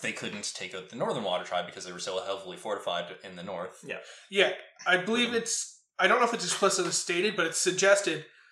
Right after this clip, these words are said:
Speaker 3: that when, uh, Sozin dies and passes, uh, the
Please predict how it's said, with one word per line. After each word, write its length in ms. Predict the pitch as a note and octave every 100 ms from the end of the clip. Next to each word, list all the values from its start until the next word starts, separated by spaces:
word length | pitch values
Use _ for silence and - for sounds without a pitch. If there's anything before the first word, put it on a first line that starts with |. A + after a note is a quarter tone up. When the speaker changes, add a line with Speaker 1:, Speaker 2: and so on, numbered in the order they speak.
| _ _
Speaker 3:
that 320 | F3 D#3 D3+ E3
when, 320 | F3 E3+ E3 D#3+
uh, 380 | E3 D3+ D3 - _
Sozin 600 | - - A3 A3+ F#3 D#3+ D3+ _
dies 400 | D#3+ D#3+ F3 D#3+
and 80 | D3
passes, 600 | - E3 D#3 E3 D3 - F3 _ F3+ F3+
uh, 360 | E3 D3+ D3
the 160 | C#3+ D3